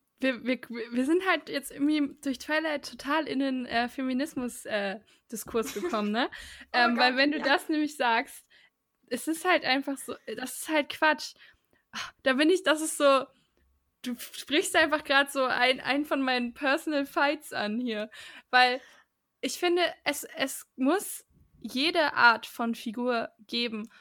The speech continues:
Speaker 1: Also es, es muss irgendwie so das Strong Girl wie Katniss geben, aber es darf auch jemand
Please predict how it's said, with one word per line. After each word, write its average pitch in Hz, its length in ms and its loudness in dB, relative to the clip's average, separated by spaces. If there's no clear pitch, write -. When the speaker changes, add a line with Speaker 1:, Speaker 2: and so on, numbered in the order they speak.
Speaker 1:
Also 254 260 4
es, - 280 -2
es - 220 -4
muss 311 480 -2
irgendwie 262 580 2
so 240 220 0
das 214 220 -4
Strong 302 300 2
Girl 302 300 2
wie 254 100 -6
Katniss 311 460 -6
geben, 311 240 -4
aber 233 160 0
es 233 100 -8
darf 254 240 2
auch 320 100 -2
jemand 262 440 -2